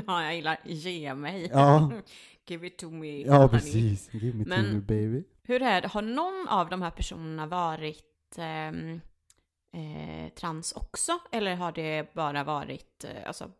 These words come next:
Speaker 1: biologiskt, biologiskt, alltså, på det sättet?
Speaker 2: Ehm, en var... Det var i-, innan personen upptäckte att den var trans.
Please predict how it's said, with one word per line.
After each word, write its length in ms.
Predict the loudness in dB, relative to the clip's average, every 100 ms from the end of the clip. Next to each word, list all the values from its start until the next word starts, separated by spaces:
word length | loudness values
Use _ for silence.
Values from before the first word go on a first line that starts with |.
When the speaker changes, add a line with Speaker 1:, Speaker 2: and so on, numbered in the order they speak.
| -6
Speaker 1:
biologiskt, 640 | -4 -4 -6 -10 -14 -14
biologiskt, 420 | -10 -8 -8 -10
alltså, 280 | -12 -10 -10 -12 _ _ _ -10
på 60 |
det 80 | -8
sättet? 400 | -8 -12 -18 -14
Speaker 2:
Ehm, 540 | -10 -6 -6 -4 -6 -8 _ -8
en 640 | -2 0 0 -4 -8 -12 -16 -20 -8
var... 480 | -2 2 2 2 0 -4 -16 -20 _ _ _ _ _ -20 -8
Det 100 | -4
var 240 | 0 0 -2
i-, 100 | -8 -20 _ -20 -20 -4
innan 640 | -2 -2 -4 -4 -2 -2
personen 800 | -2 -2 -4 -4 -6 -6 -8 -14 -10
upptäckte 440 | -8 -6 -8 -6
att 100 | -6
den 120 | -6
var 100 | -4
trans. 440 | -4 -6 -8 -14